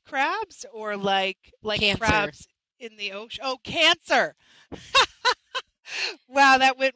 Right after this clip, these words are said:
Speaker 1: way over
Speaker 2: Or
Speaker 1: my
Speaker 2: maybe
Speaker 1: head.
Speaker 2: actual crabs. I don't know. <laughs>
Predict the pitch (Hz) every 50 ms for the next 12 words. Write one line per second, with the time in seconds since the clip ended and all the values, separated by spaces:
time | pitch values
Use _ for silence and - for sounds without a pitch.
0 | 247 233 240 247 240 240 240 233 226 220 220 220 208 - 208 214 214 208 196 214
1 | 214 202 208 196 185 196 190 - - 202 190 185 180 - - 190 180 160 151 156
2 | 165 170 170 160 165 160 160 165 147 139 143 _ _ _ _ _ _ - - -
3 | - - _ 311 -